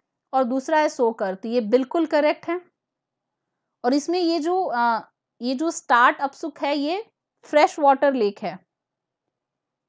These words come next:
इसमें फ्रेश वाटर है, लेकिन ये जो सोकर है, ये सलाइन है, नमक वाला है, अ, जो ह-, अ, हाइपर सलाइन लेक है,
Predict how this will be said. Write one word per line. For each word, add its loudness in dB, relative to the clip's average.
इसमें -4
फ्रेश 0
वाटर 2
है, -8
लेकिन 0
ये 0
जो 0
सोकर 2
है, -4
ये -4
सलाइन -2
है, -8
नमक 2
वाला 8
है, 2
अ, 0
जो 0
ह-, -4
अ, 2
हाइपर 4
सलाइन -2
लेक 0
है, -2